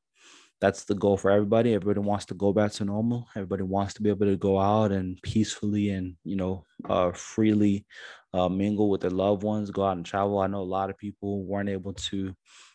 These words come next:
go visit loved ones, go visit their families for the holidays. Uh, you know, a lot of people had plans, uh, kinda nicked and,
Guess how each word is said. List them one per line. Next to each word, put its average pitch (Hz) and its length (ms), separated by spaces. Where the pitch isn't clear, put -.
go 101 140
visit 101 420
loved 101 260
ones, 101 220
go 101 120
visit 95 240
their 95 120
families 101 520
for - 140
the 95 80
holidays. 98 920
Uh, 101 220
you 95 160
know, 95 120
a - 20
lot 101 220
of 98 60
people 98 280
had 98 360
plans, 98 600
uh, 95 320
kinda 101 340
nicked 98 440
and, 95 300